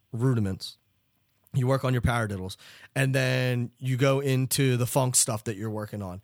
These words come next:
And then that's it. You don't have any more practice time. So the next day, rather than going back and starting with the technique stuff, go to the musicality or go to, you know, go to the, uh, the Mary Had a Little Lamb thing. Learn that,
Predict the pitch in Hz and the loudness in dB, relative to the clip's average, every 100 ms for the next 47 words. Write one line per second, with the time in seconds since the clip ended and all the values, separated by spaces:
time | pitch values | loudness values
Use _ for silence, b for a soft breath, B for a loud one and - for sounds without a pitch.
0 | b b b b 131 139 143 147 147 139 | b b b b -2 0 2 2 2 0
1 | 139 - 156 - 151 123 139 139 135 131 | -2 0 2 2 0 0 2 2 2 0
2 | 131 135 127 127 - 107 98 - 147 147 | 2 0 0 -4 -6 -6 -4 -2 0 0
3 | 180 - 214 160 151 175 156 147 139 131 | -2 0 0 2 0 0 -2 -2 0 0
4 | 147 143 135 117 - - 160 156 139 131 | 0 -2 -2 -2 -2 0 2 2 0 -2
5 | 117 131 117 160 165 - 120 110 b b | -4 -6 -4 -6 -6 -6 -6 -8 b b
6 | b - 143 147 143 156 135 135 135 123 | b -2 0 2 2 2 2 2 2 0
7 | - 113 110 101 98 98 - 113 113 110 | 0 0 0 -2 -6 -10 -12 -8 -6 -4
8 | 101 - 127 127 123 131 123 117 - 127 | -6 -4 0 0 -2 -2 -2 -4 -6 -4
9 | 113 107 127 123 135 120 113 110 101 101 | -4 -4 -4 -2 -2 -4 -4 -4 -4 -6
10 | 104 117 117 113 113 117 110 110 113 156 | -6 -2 0 0 0 -2 -2 -4 -2 0
11 | 143 117 101 B B B 127 143 147 123 | 0 -2 -6 B B B -2 0 2 0
12 | 120 123 | 0 -2